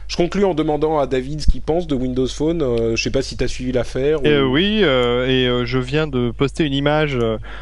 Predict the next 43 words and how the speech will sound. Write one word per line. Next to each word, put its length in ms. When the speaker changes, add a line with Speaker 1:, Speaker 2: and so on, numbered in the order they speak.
Speaker 2:
bon, 80
que 80
j'ai 80
cherché 320
vite 220
fait, 100
euh, 320
sur, 340
euh, 380
sur, 360
euh, 240
Google 340
Images, 460
mais, 320
euh, 220
je 100
trouve 260
que 400
l'interface 540
de 80
Windows 380
Phone 320
ressemble 580
furieusement 640
à 80
ce 60
qui 80
avait 160
été 180
designé, 640
euh, 240
dans 140
deux 140
mille 140
un, 60
l'Odyssée 380
de 80
l'espace 420
pour 220
les 240
écrans 320
des 180
ordinateurs. 760